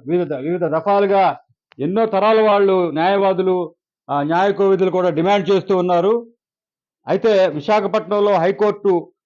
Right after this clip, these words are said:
బెంచ్ అవసరం ఎందుకు అని మనం చూసుకుంటే కనుక, భారతదేశంలోనే కాకుండా ప్రపంచవ్యాప్తంగా, ముఖ్యంగా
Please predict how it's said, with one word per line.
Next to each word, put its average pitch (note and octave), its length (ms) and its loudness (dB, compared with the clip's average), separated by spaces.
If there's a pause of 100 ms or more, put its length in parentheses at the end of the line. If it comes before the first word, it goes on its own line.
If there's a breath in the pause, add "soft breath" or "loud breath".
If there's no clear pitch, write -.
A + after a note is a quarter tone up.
బెంచ్ D#3+ 440 -4
అవసరం F#3+ 380 0
ఎందుకు F#3 380 0
అని G#3 140 0
మనం F#3 140 -2
చూసుకుంటే F3 440 -4
కనుక, D#3+ 500 -2 (680)
భారతదేశంలోనే G3+ 880 0
కాకుండా F#3 380 0
ప్రపంచవ్యాప్తంగా, F#3 920 -2
ముఖ్యంగా F3 560 -2